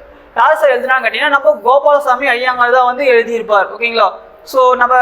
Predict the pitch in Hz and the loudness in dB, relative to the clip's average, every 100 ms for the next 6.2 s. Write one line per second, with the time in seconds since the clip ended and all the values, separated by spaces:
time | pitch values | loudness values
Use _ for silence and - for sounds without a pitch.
0 | 247 254 262 262 269 339 294 269 285 277 | 2 0 -2 -2 -2 -4 -2 -2 0 -2
1 | 247 240 233 233 233 220 214 208 214 226 | -2 -2 -2 0 0 0 -2 -4 -6 -2
2 | 302 277 - 240 269 262 269 381 - - | 0 0 -6 -4 -2 -2 -4 -14 -18 -20
3 | - - - - 226 302 294 - 220 208 | -20 -20 -8 -2 0 0 -2 -4 -4 0
4 | 202 190 226 233 240 226 262 269 262 254 | 0 0 -4 -6 -2 0 0 -4 -6 -4
5 | 285 269 254 247 247 262 285 240 233 214 | -2 0 0 -2 -6 -8 -6 -2 -2 0
6 | 226 | -2